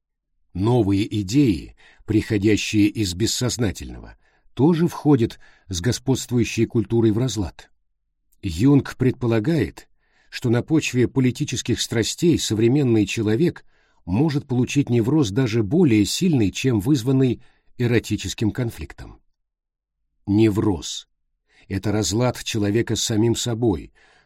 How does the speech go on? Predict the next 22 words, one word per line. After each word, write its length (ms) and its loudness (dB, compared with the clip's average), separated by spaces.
когда 340 0
он 200 4
безуспешно 720 0
пытается 500 -2
разрешить 640 -2
в 100 -12
своей 360 4
личности 580 0
общественные 800 -2
противоречия. 800 -4
Большинство 680 -2
людей 420 2
приобретают 720 0
невроз, 440 0
когда 440 -2
сознательно 920 -2
хотят 420 -6
быть 300 0
респектабельными 1200 -2
и 140 0
потому 420 2
придерживаются 1040 0